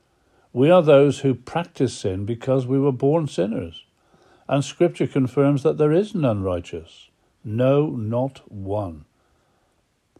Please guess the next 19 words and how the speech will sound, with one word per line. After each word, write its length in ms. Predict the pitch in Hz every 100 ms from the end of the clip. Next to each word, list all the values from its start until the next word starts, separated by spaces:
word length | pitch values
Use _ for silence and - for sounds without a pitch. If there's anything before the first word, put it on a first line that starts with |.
| _
However, 360 | - 147 180 175
the 120 | 165
word 340 | 156 175 147 -
justified 720 | 160 156 - 110 101 101 104
means 320 | 127 135 131
something 480 | - 147 147 143 139
infinitely 680 | 180 208 - 127 104 101 101
greater 400 | 107 120 120 107
than 160 | 101 110
innocence. 680 | 131 104 - 78 - _ _ _ _ _ _ _ _ _
It 200 | - 127
means 400 | 147 165 202 160
that 120 | 160 -
the 140 | 120
righteousness 800 | 117 165 190 - 160 170 151 -
of 200 | 120 107
God 500 | 123 123 78 78 98 _ _ _ _ _
is 260 | 135 117 101
reckoned 640 | 135 185 - 82 87 117